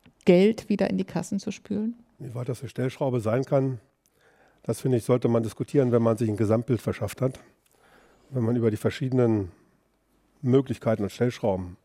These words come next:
Speaker 2: sich einen Überblick verschafft hat, die es gibt. Aber der Reihe nach. Es gehört zur Diskussion in Deutschland seit Jahrzehnten, die Leistungsfähigkeit und die Nachhaltigkeit der gesetzlichen Rentenversicherung zu unterschätzen.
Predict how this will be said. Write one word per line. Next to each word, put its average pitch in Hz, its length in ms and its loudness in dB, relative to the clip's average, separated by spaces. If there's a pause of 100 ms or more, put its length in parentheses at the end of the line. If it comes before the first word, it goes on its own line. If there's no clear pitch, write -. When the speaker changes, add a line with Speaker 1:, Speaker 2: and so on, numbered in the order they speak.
(800)
Speaker 2:
sich 117 120 -8
einen 123 120 -2
Überblick 113 280 2
verschafft - 380 -4
hat, 117 260 -4
die 120 80 -2
es 104 160 -2
gibt. - 340 -4 (300)
Aber 160 220 2
der 143 120 4
Reihe 90 200 -4
nach. 82 260 -16 (1080)
Es - 140 -6
gehört 135 540 2 (200)
zur 123 460 0 (240)
Diskussion 135 800 0
in 117 180 0
Deutschland 143 600 0 (200)
seit 110 280 0
Jahrzehnten, 127 640 -2 (720)
die 120 60 0
Leistungsfähigkeit 127 800 0
und 117 100 0
die 113 60 4
Nachhaltigkeit 110 580 0
der 110 80 2
gesetzlichen 107 320 -2
Rentenversicherung 107 760 -4
zu - 80 -10
unterschätzen. 95 600 -6